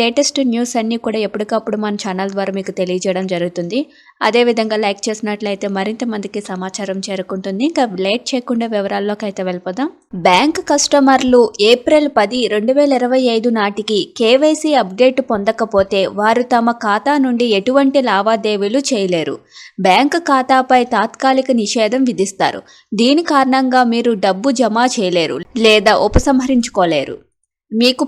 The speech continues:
పంజాబ్ నేషనల్ బ్యాంక్లో ఖాతా ఉంటే ఈ వార్త మీకు చాలా ముఖ్యం. పది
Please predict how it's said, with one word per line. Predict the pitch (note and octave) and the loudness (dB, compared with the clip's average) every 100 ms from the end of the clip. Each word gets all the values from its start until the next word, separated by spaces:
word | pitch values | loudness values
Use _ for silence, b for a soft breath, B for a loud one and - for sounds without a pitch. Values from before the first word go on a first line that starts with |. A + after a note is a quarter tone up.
| C4+ | 0
పంజాబ్ | A3+ A#3 D#4 D#4 C4+ | 0 4 4 4 2
నేషనల్ | C4 C4+ C4+ A3 A3+ | 2 0 0 0 0
బ్యాంక్లో | A3+ B3+ C4 B3 | 0 0 -2 0
ఖాతా | A3 G3+ A3+ A#3 | -2 -2 0 -2
ఉంటే | G#3 G3+ F#3+ F3+ - A3+ | -2 -2 -2 -2 -4 -2
ఈ | A#3 G#3 | 2 2
వార్త | G#3 A#3 C#4 B3+ | 2 2 0 0
మీకు | A#3+ B3 | -2 -4
చాలా | A3 F#3+ A3+ A#3 | -2 0 0 -2
ముఖ్యం. | F#3 E3+ - b b b - | -4 -10 -12 b b b -2
పది | G#3+ G#3 | 0 2